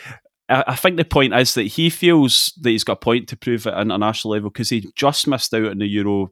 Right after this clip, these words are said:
uh, squad. He'd played, um, six games t-, uh, towards the back end of twenty twenty. So at that point, he must have thought, "I'm on a winner here. I've got a chance of playing at the Euros." But then he dropped out of the picture in Germany, so he didn't get called into the squad. And,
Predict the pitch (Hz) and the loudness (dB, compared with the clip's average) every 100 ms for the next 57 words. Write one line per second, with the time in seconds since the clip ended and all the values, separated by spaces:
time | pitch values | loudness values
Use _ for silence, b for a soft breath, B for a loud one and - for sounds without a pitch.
0 | - 95 95 - 113 117 110 - 123 151 | -6 -6 -4 -2 -2 -2 -4 -4 0 0
1 | 147 - b b b b 113 107 104 - | -2 -8 b b b b -2 -2 0 0
2 | 135 - 123 113 107 - - - 98 101 | -2 -2 -2 0 -2 -6 -10 -8 -4 -2
3 | - 95 110 107 101 110 107 104 101 92 | -4 -4 -4 -4 -2 -2 -2 -4 -6 -6
4 | 113 98 90 - 127 143 - 113 101 b | -6 -6 -6 -4 -4 -4 -4 -4 -4 b
5 | b 101 120 139 143 113 104 110 - - | b -2 -2 0 -2 0 -2 -2 -6 -6
6 | 104 95 101 101 95 95 123 120 117 104 | -2 0 0 -2 -2 -2 -4 -4 -2 -2
7 | 101 98 - 101 98 - - 101 98 98 | -2 -6 -8 -8 -8 -10 -8 -6 -6 -4
8 | 117 123 117 - B B 107 110 107 104 | -2 0 -2 -4 B B -2 0 0 2
9 | 131 - 120 87 95 131 - 120 113 101 | 0 0 -4 -6 -4 -6 -4 -6 -6 -4
10 | 107 104 107 104 - 101 98 117 110 95 | -2 -2 -2 -4 -4 -4 -2 -4 -2 -4
11 | - 110 104 104 87 101 - 110 110 98 | -4 -4 -2 -2 -4 -6 -2 0 0 0
12 | 101 | -6